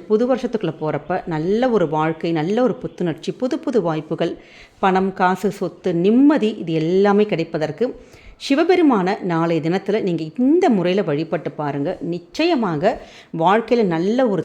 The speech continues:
திருப்பங்களும் மாற்றங்களும் சிவபெருமான் கொடுத்துருவார். அப்படிப்பட்ட மிக முக்கியமான ஒரு பதிவு தான் தெரிஞ்சுக்க போறோம். பதிவுக்குள்ள போறதுக்கு முன்னாடி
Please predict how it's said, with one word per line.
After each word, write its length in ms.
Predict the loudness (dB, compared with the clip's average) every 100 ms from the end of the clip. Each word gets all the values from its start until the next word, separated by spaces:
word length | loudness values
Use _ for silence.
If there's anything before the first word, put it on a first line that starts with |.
| -4
திருப்பங்களும் 580 | -4 -2 0 0 0 -2
மாற்றங்களும் 520 | -4 -2 -2 -2 -4 -4
சிவபெருமான் 540 | -2 0 0 -2 -2 -2
கொடுத்துருவார். 440 | -6 -6 -6 -6 -8 -12
அப்படிப்பட்ட 440 | -8 -4 -4 -2 -2 -2
மிக 140 | 0 -2
முக்கியமான 600 | -2 -8 -4 0 2 2 0
ஒரு 100 | -2 -2
பதிவு 240 | -6 -4
தான் 120 | -6
தெரிஞ்சுக்க 320 | -6 -6 -8 -4
போறோம். 220 | -4 -4 -8 -20 -20 -20 _ -2
பதிவுக்குள்ள 420 | 0 0 0 -2 0
போறதுக்கு 420 | -2 -2 -2 0
முன்னாடி 260 | 0 0